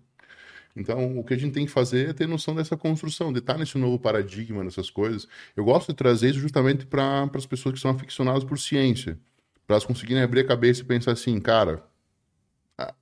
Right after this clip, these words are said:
por isso que o Nietzsche, um livro do Nietzsche, A Gaia Ciência, é sobre isso. Ele fala que a ciência vendou muitos olhos pras possibilidades. E agora essa retomada, cara. Isso que eu acho massa. Tá, pode ser cíclico? Até pode, cara, mas assim,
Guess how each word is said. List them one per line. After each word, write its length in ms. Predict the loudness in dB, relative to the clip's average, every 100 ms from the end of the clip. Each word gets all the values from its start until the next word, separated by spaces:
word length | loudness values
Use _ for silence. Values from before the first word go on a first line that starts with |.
| _ _ _ _ _ _
por 100 | 0
isso 140 | 2 4
que 60 |
o 40 | 4
Nietzsche, 320 | 6 4 0
um 180 | 0 0
livro 360 | 4 4 4
do 100 | 2
Nietzsche, 240 | 2 2 2
A 40 |
Gaia 280 | 4 4 4
Ciência, 520 | 2 0 2 0 0
é 20 |
sobre 260 | -2 0 0
isso. 340 | 0 -4 -8 -8 _ _ _ _ _ _ _ _
Ele 100 | -8
fala 300 | 0 2 4
que 80 | 2
a 40 | -2
ciência 520 | -4 -4 -2 2 2
vendou 360 | 4 4 4
muitos 460 | 4 4 2 0 2
olhos 380 | 6 6 4 2
pras 160 | -2
possibilidades. 880 | 0 -2 -2 -2 0 2 2 0 -6 _ _ _ _ _ -2
E 80 | 2
agora 260 | 4 2
essa 160 | 2 0
retomada, 680 | 0 0 0 -2 -6 -6 -8
cara. 280 | -8 -10 -12 -20 _ _
Isso 220 | -10 -10 -4
que 60 |
eu 40 | -2
acho 220 | 0 -2
massa. 460 | -6 -4 -8 -12 -18 -20 _ _ -20 _ _ _ _
Tá, 320 | 2 2 0 _ _
pode 240 | -6 -6 -4
ser 160 | -4
cíclico? 560 | -6 -6 -10 -10 -10 -6
Até 200 | -4 -4
pode, 420 | -2 0 0 -2
cara, 360 | 0 2 2 0
mas 240 | -2 -2
assim, 420 | -2 0 0 0